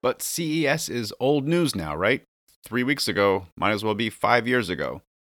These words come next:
And with everyone now using the term metaverse simply to try and avoid missing out on the hype surrounding it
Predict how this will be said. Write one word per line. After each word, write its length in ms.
And 240
with 140
everyone 340
now 200
using 320
the 80
term 280
metaverse 360
simply 360
to 100
try 320
and 120
avoid 260
missing 320
out 240
on 140
the 80
hype 320
surrounding 460
it 180